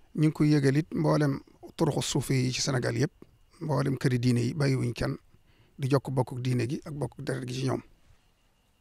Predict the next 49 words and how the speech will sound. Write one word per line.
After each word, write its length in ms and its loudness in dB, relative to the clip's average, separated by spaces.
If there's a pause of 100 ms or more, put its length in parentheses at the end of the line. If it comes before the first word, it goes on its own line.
(140)
Ci 100 -4
wàllu 180 4
àddina 240 0
it, 220 -2
ki 120 -8
fi 80 -6
Yàlla 240 -2
teg 160 -6 (320)
di 60 -18
président 320 -8
de 60 -10
la 100 -4
République, 420 -12
ñu 120 -8
ngi 40 -4
ko 100 -12
koy 120 -4
yëgal 240 -6 (800)
ak 160 -10
képp 260 -4
koo 120 -2
xam 140 -4
ne 80 -4
daal 120 -6
da 60 -4
nga 100 0
yëngu 220 0
ci 100 -4
réew 140 2
mi. 140 -8 (1500)
Euh, 560 -12 (260)
ñu 120 -2
ngi 60 0
lay 100 0
xamal 300 -6
ne 120 -8 (560)
bis 240 -8
bi 100 -8
ñor 180 -4
nañu 220 -6
lool 260 -6
te 140 -14
itteel 280 -4
nañu, 160 -2
ñu 100 -4
ngi 60 -4
la 80 -4
ko 80 -8
yëgal 280 -4